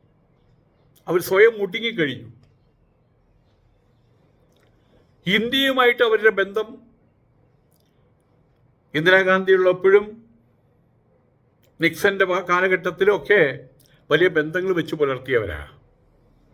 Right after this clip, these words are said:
അതുപോലെ തന്നെ ഇപ്പോഴും ഇന്ത്യ വ്യക്തിപരമായിട്ട് ഇന്ത്യൻ പ്രധാനമന്ത്രിയും ട്രംപും തമ്മിലും ഇന്ത്യയും അമേരിക്കയും തമ്മിലും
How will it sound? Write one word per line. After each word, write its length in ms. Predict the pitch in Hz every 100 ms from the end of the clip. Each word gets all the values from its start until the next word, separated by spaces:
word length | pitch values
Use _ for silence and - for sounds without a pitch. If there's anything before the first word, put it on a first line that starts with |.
| _ _ _ _ _ _ _ _ _ _ _ _ _ - -
അതുപോലെ 340 | 190 240 233
തന്നെ 220 | 233 240
ഇപ്പോഴും 600 | 226 233 269 247 214 160 - - _ _ _ _ _ _ _ _ _ _ _ _ _ _ _ _ _ _ _ _ _ _ _ _ 180
ഇന്ത്യ 680 | 208 214 214 226 220 226 - - _ _ _ _ _ _ _ _ _ _ _ _ _ -
വ്യക്തിപരമായിട്ട് 760 | 180 180 233 226 220 214 208 214
ഇന്ത്യൻ 300 | 196 214 185
പ്രധാനമന്ത്രിയും 800 | 196 196 208 208 196 208 214 208
ട്രംപും 360 | 185 190 208 202
തമ്മിലും 380 | 202 196 196 208 - _ _ _ _ _ _ _ _ _ _ _ _ _ _ _ _ _ _ _ _ _ _
ഇന്ത്യയും 480 | 196 202 208 226 214
അമേരിക്കയും 640 | 165 190 233 233 226 226 214
തമ്മിലും 400 | 196 196 196